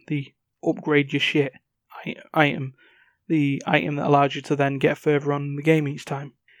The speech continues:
And, uh, yeah, it's very, it's top down, it's two D, pixely business, all sprites, and, um, there's not much more to say about it at the moment because it is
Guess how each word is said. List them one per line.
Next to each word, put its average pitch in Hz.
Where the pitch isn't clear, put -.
And, 151
uh, 156
yeah, 214
it's -
very, 170
it's -
top -
down, 180
it's -
two 190
D, 170
pixely 147
business, 160
all 151
sprites, -
and, 156
um, 180
there's 175
not 190
much 196
more 190
to 185
say 202
about 147
it -
at 165
the 156
moment 143
because 156
it 165
is 156